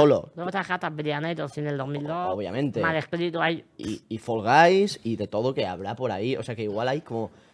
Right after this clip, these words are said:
Speaker 1: probablemente qui-, quinientos millones de impresiones de gente que ha visto, a ver, que no serán quinientos millones de personas, pero una barbaridad, tío.
Speaker 2: Es una locura.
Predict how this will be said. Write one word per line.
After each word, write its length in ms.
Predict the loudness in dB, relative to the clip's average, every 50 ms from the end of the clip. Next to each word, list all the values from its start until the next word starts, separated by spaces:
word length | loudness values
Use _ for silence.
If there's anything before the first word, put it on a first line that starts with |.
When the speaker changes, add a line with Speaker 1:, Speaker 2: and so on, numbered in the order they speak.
| _ _ _ _ _ _ _ _ _ -8
Speaker 1:
probablemente 800 | -4 -2 -2 0 0 -2 -2 -2 -2 -2 -2 0 0 0 0 -2 -6 -14
qui-, 140 | -16 -16 -10
quinientos 440 | -6 -4 -2 -2 -2 -2 -2 -2 0
millones 260 | 0 0 0 0 -2 -2
de 120 | -2 -2
impresiones 680 | -2 -4 -4 -4 -4 -4 -4 -4 -4 -2 -2 -2 -2 -4
de 100 | -4 -6
gente 300 | -6 -6 -8 -6 -6 -6
que 100 | -4 -4
ha 40 | -2
visto, 460 | -2 -4 -6 -6 -6 -4 -2 -2 -4
a 60 | -4 -6
ver, 120 | -10 -10
que 60 | -10 -12
no 80 | -12 -12
serán 240 | -12 -12 -12 -12
quinientos 340 | -12 -10 -10 -10 -8 -8 -8
millones 260 | -8 -8 -8 -8 -8
de 80 | -8 -8
personas, 540 | -8 -8 -8 -10 -8 -8 -8 -10 -12 -18 -18 -8
pero 300 | -6 -4 -4 -4 -6 -10 -14 _ _ -20 -20 -20 -20 -20 _
una 160 | -10 -8 -6
barbaridad, 480 | -4 -4 -4 -6 -6 -6 -8 -8 -8 -8
tío. 180 | -10 -10 -12 -12 -14 _
Speaker 2:
Es 120 | -20 -14 -10
una 200 | -8 -6 -4 -4
locura. 400 | -4 -6 -6 -6 -4 -4 -6